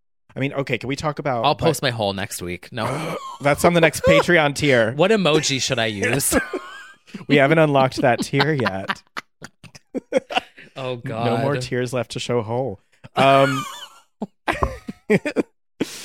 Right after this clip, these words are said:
Speaker 1: can we also just talk about, speaking of Instagram etiquette, I fucking hate the photo dump.
Speaker 2: Oh.
Speaker 1: I
Speaker 2: Well,
Speaker 1: I've
Speaker 2: everyone's doing this now because of Lil Nas X.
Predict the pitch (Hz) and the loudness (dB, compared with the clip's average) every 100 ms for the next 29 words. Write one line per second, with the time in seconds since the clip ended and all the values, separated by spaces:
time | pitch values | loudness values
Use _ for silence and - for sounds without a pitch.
0 | - - - - 165 214 185 175 160 - | -18 -18 -6 2 4 4 2 0 -2 -2
1 | 135 123 117 107 - 131 110 113 113 117 | 0 2 0 0 -4 -4 -4 -6 -8 -6
2 | 98 90 95 92 87 87 85 _ _ _ | -6 -6 -6 -8 -8 -8 -8 _ _ _
3 | _ _ - 127 196 262 262 208 127 123 | _ _ -8 -6 -6 -6 -6 -6 -4 -6
4 | - _ 107 - 120 104 90 85 82 80 | -6 _ -12 -8 -4 -4 -4 -10 -14 -16
5 | - _ _ _ _ - 139 139 135 139 | -18 _ _ _ _ 2 4 6 4 4
6 | 131 120 104 90 98 _ 135 151 151 - | 2 0 -2 -4 -8 _ -2 -2 -2 -10
7 | _ _ _ _ - 175 185 196 247 226 | _ _ _ _ 2 4 4 2 0 0
8 | 165 165 156 120 110 117 127 117 117 113 | -2 -2 -4 -4 -6 -6 -4 -4 -4 -4
9 | 104 98 101 80 - - - | -4 -2 -2 -4 -8 -8 -8